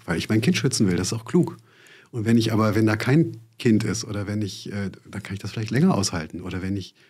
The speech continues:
wenn es mein eigenes Kind ist, was abhängig ist und wir sind die Eltern, also Eltern sind unglaublich leidensfähig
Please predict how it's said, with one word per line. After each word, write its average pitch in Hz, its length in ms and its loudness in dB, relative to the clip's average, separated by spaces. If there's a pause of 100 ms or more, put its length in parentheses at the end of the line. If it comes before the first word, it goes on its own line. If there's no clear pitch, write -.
(120)
wenn 98 120 -4
es - 120 -6
mein 95 140 2
eigenes 110 360 4
Kind 147 200 4
ist, 120 140 2
was 113 100 2
abhängig 113 320 2
ist 113 140 2
und 98 80 4
wir 104 100 4
sind 101 140 2
die - 80 0
Eltern, 113 320 2
also 92 160 2
Eltern 104 240 2
sind 104 180 0
unglaublich 113 460 4
leidensfähig 92 600 0